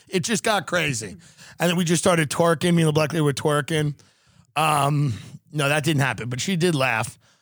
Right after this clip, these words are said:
Um, and then, uh, I went in to get it, which again,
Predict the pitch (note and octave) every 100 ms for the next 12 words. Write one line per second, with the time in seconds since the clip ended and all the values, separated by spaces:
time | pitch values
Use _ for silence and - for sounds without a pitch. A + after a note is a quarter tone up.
0 | _ _ _ D3 D3 C#3 C3 A#2+ A#2 _
1 | _ _ _ - A#2+ D3+ E3+ E3+ E3 D3+
2 | D3 C#3 - - D#3+ E3 E3 E3 E3 C3+
3 | C#3+ C3 D#3 D#3 - - E3+ C4 G#3 F#3
4 | C3 D#3+